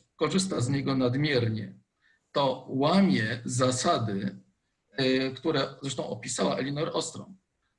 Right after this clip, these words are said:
W ten sposób doprowadzi do zniszczenia dobra wspólnego.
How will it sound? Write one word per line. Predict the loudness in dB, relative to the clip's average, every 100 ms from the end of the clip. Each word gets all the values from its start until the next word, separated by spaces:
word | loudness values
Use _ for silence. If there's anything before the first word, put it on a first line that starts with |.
| _
W |
ten | -2 -2
sposób | 0 -4 -2
doprowadzi | -2 -2 -2 -2 -2
do | -2
zniszczenia | -2 -4 -4 -4 -4
dobra | -4 -4 -4
wspólnego. | -6 -4 2 4 2 -6